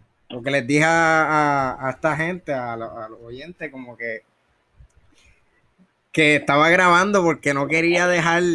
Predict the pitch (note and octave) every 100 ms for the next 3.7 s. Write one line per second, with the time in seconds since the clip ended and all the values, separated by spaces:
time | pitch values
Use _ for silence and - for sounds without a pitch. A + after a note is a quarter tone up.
0 | C3 B2 C#3 D3 D#3+ E3 E3+ D#3+ E3+ E3
1 | D#3+ D#3 D3+ C#3 D3 E3 D#3 - D#3 D3+
2 | D#3+ D#3 D#3 D3+ D#3 D#3 - D#3+ D#3+ D3+
3 | D#3 D3+ D#3 D3+ D3+ A3+